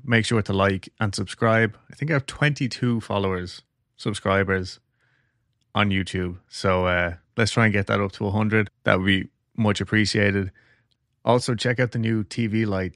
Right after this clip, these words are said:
that I made by myself. I'm impressed. It's not finished yet. If anybody else knows how to, uh,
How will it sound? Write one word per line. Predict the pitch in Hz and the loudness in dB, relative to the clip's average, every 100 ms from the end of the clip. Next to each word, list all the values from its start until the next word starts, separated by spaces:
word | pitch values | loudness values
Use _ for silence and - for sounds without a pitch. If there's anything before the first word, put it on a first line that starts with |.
| - | -6
that | 92 | -4
I | 92 | -2
made | 95 92 90 | -2 -2 -4
by | 87 92 | -6 -6
myself. | 90 85 101 90 85 - _ _ _ - | -6 -6 -4 -4 -8 -20 _ _ _ -6
I'm | 110 | -4
impressed. | 95 98 92 87 | -2 -2 -2 -2
It's | 101 - | -10 -2
not | 110 101 | -2 0
finished | 113 104 92 | -2 -2 -2
yet. | 101 90 | -4 -4
If | 92 104 | -4 -2
anybody | 101 104 101 | 0 0 2
else | 98 95 - | 0 -2 -6
knows | 127 98 98 87 | -4 -2 -2 -2
how | 98 92 | -4 -4
to, | - 95 92 | -6 -4 -2
uh, | 87 87 | -4 -6